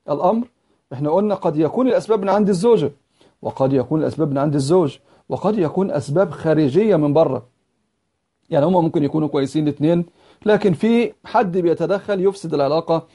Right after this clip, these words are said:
ما بينهم الاتنين، أو هي مش كويسة يعني عايز يتعلم أمور،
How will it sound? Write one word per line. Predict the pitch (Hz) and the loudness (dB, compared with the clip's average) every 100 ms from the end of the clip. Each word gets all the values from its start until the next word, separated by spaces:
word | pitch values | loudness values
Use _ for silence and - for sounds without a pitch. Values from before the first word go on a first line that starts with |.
| _ 147 | _ -4
ما | |
بينهم | 147 170 151 | 0 2 2
الاتنين، | 143 143 131 - - | 0 0 -2 -6 -2
أو | 156 135 | 2 4
هي | 196 214 151 | 4 2 2
مش | 135 - | -2 -2
كويسة | 139 151 190 226 - _ - | -2 0 -2 -4 -8 _ -6
يعني | 117 127 - - - - - - | -2 -2 -4 -4 -4 -6 -8 -2
عايز | 143 143 | 0 2
يتعلم | 143 139 160 156 143 | 0 0 2 0 0
أمور، | 151 220 | 2 0